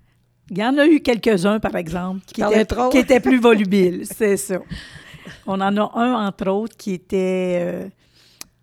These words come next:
Speaker 1: très intéressé par ce qu'il faisait, pas très rapide.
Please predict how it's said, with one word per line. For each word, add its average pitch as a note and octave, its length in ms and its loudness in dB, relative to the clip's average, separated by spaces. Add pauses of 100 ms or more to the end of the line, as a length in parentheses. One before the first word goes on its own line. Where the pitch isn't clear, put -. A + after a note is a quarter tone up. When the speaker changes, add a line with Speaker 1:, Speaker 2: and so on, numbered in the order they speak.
(440)
Speaker 1:
très B3+ 640 0
intéressé A3+ 800 -2
par G3 220 -8
ce - 80 -10
qu'il F#3 160 -6
faisait, G3 640 -2 (840)
pas A3 140 -2
très G3+ 260 -4
rapide. G3 680 -4